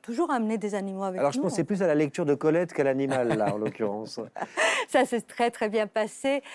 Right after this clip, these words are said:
Speaker 1: Alors, ils connaissent pas du tout, mais ils sont, ils étaient tellement curieux, ils étaient tel-, on, on n'entendait pas une mouche voler dans la, dans la, dans la pièce, et ils étaient, euh, je dirais, euh, in-,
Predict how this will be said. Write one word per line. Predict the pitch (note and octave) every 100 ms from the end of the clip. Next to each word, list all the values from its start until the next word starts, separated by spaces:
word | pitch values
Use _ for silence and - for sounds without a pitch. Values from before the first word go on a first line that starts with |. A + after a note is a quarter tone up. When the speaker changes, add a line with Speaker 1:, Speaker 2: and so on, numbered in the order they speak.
| - -
Speaker 1:
Alors, | B3 C4+ C4+ -
ils | C4+
connaissent | D4 D4 -
pas | -
du | C#4+ A#3+
tout, | - A#3 - _ - - -
mais | B3+ C4 C#4 C#4 C4 B3+
ils | C4
sont, | - D4 D4 -
ils | A#3+
étaient | B3+ B3+
tellement | - D4+ D#4+ D4+
curieux, | - C#4 A#3+ B3 C4 - -
ils | A3+ A#3+
étaient | B3+ B3+
tel-, | C#4+ C4+
on, | A#3 B3 -
on |
n'entendait | A#3 B3 B3 A#3
pas | G#3+ C#4+
une | C4+ A#3+ A#3
mouche | B3+ E4+
voler | C4 B3 B3
dans | A#3
la, | A3+ - -
dans | A3 G#3
la, | F#3
dans | F#3
la | F#3+
pièce, | - A3 F4 - - - - - -
et | C4
ils | C4+ C4
étaient, | C#4+ _ F#4 G#4 E4+
euh, | C4 A#3+ A#3 _ - - -
je | -
dirais, | G#3+ C4 C#4+ D#4+ E4+ C4+
euh, | A3+
in-, | B3 C4